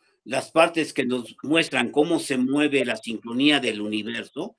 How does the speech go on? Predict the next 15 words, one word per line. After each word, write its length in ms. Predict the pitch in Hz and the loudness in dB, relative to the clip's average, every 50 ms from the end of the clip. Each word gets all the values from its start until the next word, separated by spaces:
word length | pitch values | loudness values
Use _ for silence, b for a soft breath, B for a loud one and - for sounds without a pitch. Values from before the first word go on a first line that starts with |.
| B B B B B | B B B B B
de 140 | 165 127 113 | -8 -4 -2
las 240 | 117 113 - - 110 | -2 -2 -2 -6 -10
estaciones, 880 | 104 - - 110 107 - - 123 123 120 120 123 165 220 220 - - _ _ _ b b b b b b b _ _ | -12 -10 -8 -8 -8 -6 -4 -4 -2 -2 -2 -2 -2 -4 -6 -10 -16 _ _ _ b b b b b b b _ _
y 140 | - 139 143 | 0 2 4
aparte 600 | 131 123 - - - 139 135 131 - - 135 123 | 4 4 2 2 2 2 2 2 2 2 0 2
de 180 | 113 135 139 151 | 4 4 4 4
eso, 220 | 147 - 165 196 240 247 - - B B B B B _ _ _ | 4 0 -2 -4 -4 -6 -10 -14 B B B B B _ _ _
es 580 | 135 135 135 135 143 156 180 180 - - - _ _ _ _ - | 0 2 4 6 6 6 4 4 2 -2 -12 _ _ _ _ -14
simbolismo 960 | - - 143 135 120 123 127 127 139 156 160 143 147 147 156 151 151 - b b b b b b | -8 -2 -2 0 0 0 2 2 2 2 2 2 0 0 0 0 0 -4 b b b b b b
de 240 | 240 156 123 139 | -10 -6 -2 0
las 260 | 123 117 110 - - 139 | 0 0 0 0 0 0
aves 380 | 143 151 143 135 127 - - | 0 0 0 -2 -4 -6 -6
que 160 | - - 127 | -4 -4 -4
vuelan, 520 | 117 107 110 123 123 117 110 101 95 - _ _ _ _ _ _ _ _ _ _ _ _ _ _ _ _ _ _ _ _ _ _ _ _ _ _ _ _ _ _ | -4 -2 0 0 0 0 -2 -6 -8 -12 _ _ _ _ _ _ _ _ _ _ _ _ _ _ _ _ _ _ _ _ _ _ _ _ _ _ _ _ _ _
que, 280 | - 151 - - - | -8 -8 -8 -8 -10